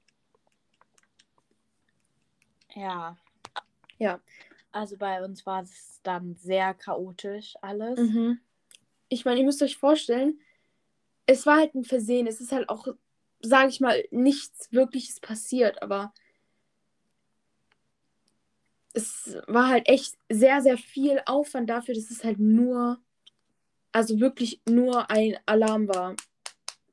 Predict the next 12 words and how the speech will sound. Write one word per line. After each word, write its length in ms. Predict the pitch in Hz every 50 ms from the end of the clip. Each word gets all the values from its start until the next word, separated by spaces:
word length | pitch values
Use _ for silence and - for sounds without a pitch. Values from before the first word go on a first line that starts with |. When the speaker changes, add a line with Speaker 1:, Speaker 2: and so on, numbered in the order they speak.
| _ _ _ _ _ _ _ _ _ _ _ -
Speaker 1:
Ja, 340 | 220 208 196 185 180 175 180 _ _ - _ _
und 180 | - 220 214 208
jedenfalls, 640 | 214 247 233 240 240 254 240 240 247 240 - _ _ _ _ _ _ _ _
alle 380 | - 226 233 240 240 247 240 240
haben 140 | 240 220 208
dann 200 | 202 202 202 202
halt 160 | 208 202 -
so 220 | 208 196 190 190 190 _ _ _ _ _ _ _ _ _ _ -
gelabert 680 | - 240 233 240 240 247 247 240 254 247 233 233 -
und 200 | - 226 226 220
so. 400 | - - 233 233 226 233 233 233 233 240 - _ _ _ _ _ _
Ja, 400 | 220 214 208 208 208 214 220 214